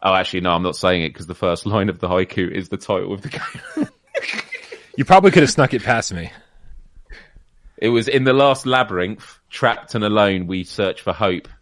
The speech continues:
Speaker 1: escape, or be lost."
Speaker 2: You, you probably could have snuck it by me if you didn't tell me that
Speaker 1: Yeah.
Speaker 2: it was Last Labyrinth. That's good. Yeah.
Speaker 1: Yeah, yeah.
Speaker 2: Nice.
Speaker 1: All right, last one, and then we'll, and then we'll wrap up, Brian.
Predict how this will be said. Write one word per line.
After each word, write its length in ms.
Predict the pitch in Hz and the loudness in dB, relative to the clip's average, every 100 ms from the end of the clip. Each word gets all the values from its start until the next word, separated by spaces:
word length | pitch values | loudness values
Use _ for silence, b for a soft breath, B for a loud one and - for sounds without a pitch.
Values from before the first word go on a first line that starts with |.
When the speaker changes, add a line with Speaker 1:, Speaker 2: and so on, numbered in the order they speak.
| _ - | _ -18
Speaker 1:
escape, 460 | - - 90 - - | -16 -6 -4 -4 -10
or 180 | - 78 | -14 -12
be 160 | 76 76 | -10 -10
lost." 480 | 76 76 - - - | -12 -14 -20 -14 -4
Speaker 2:
You, 100 | 127 | -4
you 200 | 123 127 | -4 -4
probably 320 | - 160 190 | 2 4 4
could 100 | 139 | 0
have 80 | - | 0
snuck 220 | 156 139 | 0 0
it 80 | 135 | 4
by 140 | 123 | 4
me 100 | 110 | 4
if 60 | 92 | 0
you 60 | 98 | -2
didn't 160 | 98 | -2
tell 140 | 107 98 | -2 -2
me 80 | 87 | 0
that 60 | |
Speaker 1:
Yeah. 80 | 113 | 0
Speaker 2:
it 20 | |
was 100 | 104 | 0
Last 240 | 92 85 - | -2 -4 -6
Labyrinth. 260 | 80 78 | -10 -10
That's 140 | 98 - | -12 -6
good. 220 | 110 - _ _ _ _ _ _ | -6 -6 _ _ _ _ _ _
Yeah. 100 | 90 76 - | -18 -16 -10
Speaker 1:
Yeah, 160 | 95 | -6
yeah. 260 | 87 85 80 - - _ - | -4 -2 -4 -8 -20 _ -14
Speaker 2:
Nice. 220 | - - | -12 -4
Speaker 1:
All 100 | 113 | 2
right, 140 | 110 104 | 4 4
last 240 | 117 110 117 | 4 2 0
one, 100 | 101 | 0
and 120 | 101 | 0
then 100 | 98 | 0
we'll, 120 | 95 | 0
and 120 | - | -2
then 80 | 92 | -4
we'll 80 | 87 | 0
wrap 200 | 87 82 | -2 -2
up, 120 | 85 73 | -4 -2
Brian. 280 | 82 80 | -2 -2